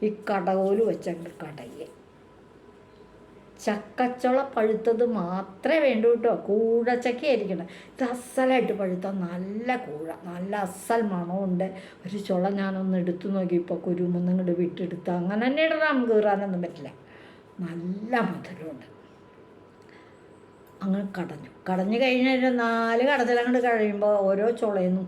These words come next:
കുരു ഇങ്ങോട്ട് വേർപെട്ട് വരും. പിന്നെ നമ്മളെടുത്ത് അതിലത്തെ കുരു എടുത്ത് വേറെ പുറത്തേക്ക് അങ്ങോട്ട് കളഞ്ഞ് ഈ ചക്കയുടെ സത്തായിട്ടുള്ളത് ഉരുളിയിലേക്ക് ഒഴിക്കുക. രണ്ടാമതും എടുക്കുക, കടയുക, കുരു മാറ്റുക, ചക്കയുടെ സത്ത് ഉരുളിയിലേക്ക് ഒഴിക്കുക.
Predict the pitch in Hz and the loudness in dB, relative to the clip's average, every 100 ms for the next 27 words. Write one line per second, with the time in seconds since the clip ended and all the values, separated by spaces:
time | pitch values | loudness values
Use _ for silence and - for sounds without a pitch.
0 | - 208 202 233 202 180 170 170 - 175 | -4 -2 0 0 0 2 2 0 -4 -8
1 | 165 151 147 - - - - 202 226 240 | -10 -12 -14 -18 -20 -20 -4 -2 0 0
2 | 226 190 202 208 180 196 180 170 156 185 | 0 0 2 0 0 0 0 -2 -2 -4
3 | - 214 185 233 185 180 185 196 180 175 | -2 0 0 0 0 0 -2 -2 -2 -2
4 | 180 175 165 180 175 175 180 170 165 151 | -4 -6 -8 -8 -2 0 2 0 -4 -8
5 | 156 165 - 190 185 208 180 - 185 185 | -12 -14 -6 -4 -2 -4 -4 -4 0 2
6 | 190 190 185 180 - 202 202 170 - 156 | 0 -2 -4 -4 -4 -2 0 0 -4 -6
7 | 160 190 175 160 147 139 131 165 135 131 | -4 -2 -2 -4 -10 -14 -14 -14 -14 -16
8 | - - - - - - 233 233 214 196 | -18 -18 -20 -20 -20 -2 2 4 4 4
9 | 190 190 262 208 180 - - 208 202 185 | 4 4 2 0 -4 -10 -2 2 2 2
10 | 160 156 143 - - 220 233 226 247 269 | 0 -4 -6 -8 -6 2 4 4 4 2
11 | 196 180 160 - - 180 - 185 185 190 | 0 -2 -8 -10 -6 -6 -2 0 0 0
12 | 208 - 190 170 160 160 160 165 160 151 | -2 0 0 0 -2 -4 -6 -6 -8 -8
13 | 151 | -12